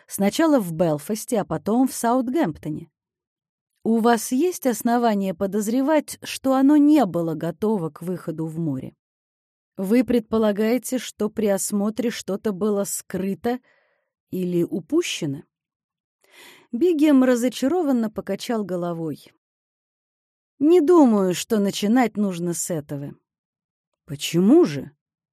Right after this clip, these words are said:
нетерпеливо спросил Гарри. «Это кажется вполне логичной отправной точкой».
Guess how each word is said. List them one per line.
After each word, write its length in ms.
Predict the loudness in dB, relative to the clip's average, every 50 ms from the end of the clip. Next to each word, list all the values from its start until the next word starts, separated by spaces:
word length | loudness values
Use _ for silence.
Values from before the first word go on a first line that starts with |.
| _ 0
нетерпеливо 720 | 4 4 4 4 4 4 2 4 4 2 2 2 2 0
спросил 480 | -2 -2 -2 -2 -2 -2 -2 -4 -4 -4
Гарри. 420 | -2 -2 -2 -2 -2 -4 -6 -10 _ _ _ _ _ _ _ _ -8
«Это 180 | -8 -6 -6
кажется 460 | -2 0 2 2 2 0 -2 -2 -4 -4
вполне 400 | -2 0 0 2 4 4 4 4
логичной 600 | 4 4 4 4 4 4 4 2 2 0 0 0
отправной 460 | 0 0 0 0 2 2 2 0 0
точкой». 560 | 0 0 -2 -2 -2 -6 -12 -16 -18 -18 _